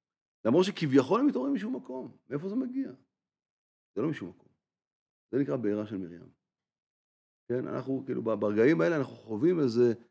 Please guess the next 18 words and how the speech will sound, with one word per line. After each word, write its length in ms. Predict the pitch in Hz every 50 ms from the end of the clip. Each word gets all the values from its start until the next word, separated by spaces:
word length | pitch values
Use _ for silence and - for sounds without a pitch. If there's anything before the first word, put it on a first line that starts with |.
| _ _ _ _ _ _ _ _ _
איזה 120 | 95 104 113
התפרצות, 720 | 117 117 117 120 117 117 - - 202 226 214 - - -
כמובן 380 | - 117 117 120 135 170 208 175
שמי 220 | 127 135 139 180
ששייך 640 | 185 165 127 - 117 117 120 127 127 120 - - -
לעולם 400 | 120 110 98 123 123 123 120 120
של, 300 | - - 120 120 117 117 - - _ _ _ _ _ _ _ _ _ _ _ _ _ _ _ _ _ -
אה, 60 | 113 - -
אה, 240 | 107 113 - - 117
הנבעה 440 | 113 113 101 110 - 127 135 127 117
של 200 | - 127 120 117
תורה 340 | 120 113 113 120 120 120
תמידית, 480 | 113 - - 123 120 107 110 110 101 95
אז 100 | 98 98
הוא 120 | 113 117
גם 240 | 113 123 131 135 139 135 - - _ _ _ _ _ _
בונה 340 | - 113 120 139 185 220 202
רגש 380 | 160 143 139 139 139 135 -